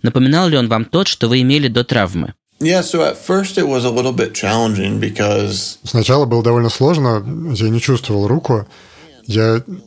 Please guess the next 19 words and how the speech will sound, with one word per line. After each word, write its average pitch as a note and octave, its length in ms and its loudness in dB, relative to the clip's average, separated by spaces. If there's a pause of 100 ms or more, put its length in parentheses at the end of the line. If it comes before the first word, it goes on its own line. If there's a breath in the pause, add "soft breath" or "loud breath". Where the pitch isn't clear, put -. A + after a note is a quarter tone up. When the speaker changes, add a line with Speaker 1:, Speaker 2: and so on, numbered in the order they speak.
Speaker 3:
чувствовал, B2 400 0
как - 240 -2
активируется A#2 920 0
другая A#2 540 0
часть - 300 -6
моего G2 260 -2
тела, F2+ 640 -4
бицепс, A#2 640 -6 (520 loud breath)
где G#2 340 0
у D3 380 -2
меня G#2 200 0
сохранилась G#2+ 560 -2
чувствительность. G2+ 760 -6 (280)
И A2+ 60 -4
мне A#2 340 2 (120)
пришлось A#2+ 440 0 (640 loud breath)
запомнить, A#2 560 0
что G#2 260 -4
теперь C3 480 0